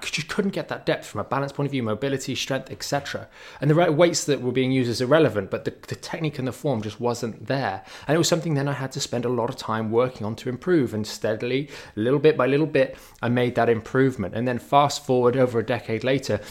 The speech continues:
doing some new movements with some of the sports and activities that I'm doing now, some of that weakness,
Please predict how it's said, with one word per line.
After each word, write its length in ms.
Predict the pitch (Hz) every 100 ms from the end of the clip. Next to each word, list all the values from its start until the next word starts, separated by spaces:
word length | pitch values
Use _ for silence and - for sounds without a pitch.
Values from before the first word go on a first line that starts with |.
| -
doing 160 | - 139
some 200 | 127 120
new 200 | 127 151
movements 320 | 139 120 127
with 80 | 117
some 100 | 120
of 60 | 110
the 60 |
sports 180 | - 117
and 220 | 110 113
activities 420 | 101 - 107 104
that 80 | 104
I'm 60 | 104
doing 260 | 104 101
now, 480 | 117 175 143 95 - - - - - -
some 300 | - - 151
of 100 | 156
that 260 | 143 123 113
weakness, 800 | 135 175 - 95 98 - -